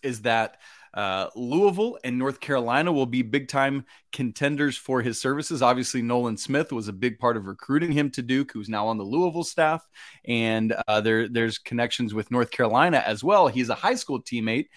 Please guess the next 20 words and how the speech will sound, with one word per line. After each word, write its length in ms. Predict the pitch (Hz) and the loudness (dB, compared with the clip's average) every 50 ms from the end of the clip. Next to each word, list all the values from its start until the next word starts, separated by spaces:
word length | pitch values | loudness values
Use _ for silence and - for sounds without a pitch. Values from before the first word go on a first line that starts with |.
| - - - - | -20 -20 -12 -4
of 220 | - 117 123 113 - - | 0 2 2 2 0 0
incoming 460 | 131 127 120 - 131 123 120 117 113 | 0 0 2 2 2 2 2 2 0
Carolina 460 | - - 117 113 123 175 226 233 160 120 | 0 0 2 2 2 2 2 0 0 0
freshman 440 | - 127 113 - - - 113 107 | 0 0 -2 -2 -4 -6 -6 -4
Simeon 460 | 104 - - - 113 110 110 104 104 104 | -4 -4 -4 -4 -2 -2 -2 -2 -2 0
Wilcher. 360 | 113 117 110 - - - - | 0 0 0 0 -4 -12 -10
So 140 | - 120 120 | -6 -2 -2
we'll 120 | 131 135 | -2 -2
keep 220 | - - 143 139 | -2 -2 0 4
our 160 | - 117 117 113 | 6 6 8 8
eyes, 360 | 110 113 113 113 113 - - - - - _ - | 8 8 6 4 2 -2 -8 -16 -20 -20 _ 4
obviously, 580 | - 120 135 120 127 117 - - 123 123 123 120 - | 6 6 6 6 4 0 -2 0 0 0 0 0 0
on 220 | - 113 117 113 104 | -2 -2 -2 0 2
where 180 | 107 113 113 | 2 2 2
Mackenzie 480 | 110 110 104 - 120 113 107 98 107 107 | 2 0 -2 -4 -4 -4 -4 -4 -4 -4
Mgbako 540 | 104 98 98 98 98 - - 107 101 98 95 _ _ - - _ _ | -2 2 2 2 2 2 0 -4 -4 -4 -6 _ _ -20 -20 _ _
ends 280 | - 135 123 123 110 117 | -2 0 0 2 2 2
up. 220 | 131 92 - - _ _ - - - _ - | 2 0 0 -4 _ _ -20 -20 -20 _ 0
J 180 | 127 170 180 190 | 4 4 4 6
J, 200 | 190 240 254 | 4 2 2